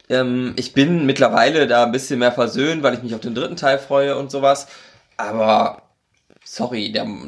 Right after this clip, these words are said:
also ich hoffe, den haben sie mit Absicht schlecht gemacht, damit der dritte wieder besser wird.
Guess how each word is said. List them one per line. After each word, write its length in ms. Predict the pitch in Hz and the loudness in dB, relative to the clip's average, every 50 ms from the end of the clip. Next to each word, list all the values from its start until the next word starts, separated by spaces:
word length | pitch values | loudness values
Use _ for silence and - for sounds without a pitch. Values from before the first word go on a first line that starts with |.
| - - - - - - | -18 -18 -20 -20 -10 -4
also 200 | - 107 107 113 | -2 -2 0 0
ich 100 | 117 - | 2 2
hoffe, 220 | 139 139 - 156 | 2 2 2 0
den 120 | 131 120 120 | 0 2 2
haben 120 | 120 120 | 2 0
sie 80 | 113 117 | 0 0
mit 80 | 113 | 2
Absicht 300 | - 123 - - 117 - | 2 2 2 0 -6 -6
schlecht 260 | - - 120 113 - - | -2 0 0 0 0 -2
gemacht, 240 | 113 113 107 - | -2 -2 0 2
damit 180 | 120 110 107 - | 0 0 0 0
der 80 | - 107 | -4 -4
dritte 280 | 107 110 110 113 110 110 | -4 -6 -6 -6 -8 -8
wieder 140 | - 113 | -8 -8
besser 280 | 110 - - 117 117 - | -8 -8 -10 -12 -14 -14
wird. 240 | - 113 - - | -16 -18 -18 -20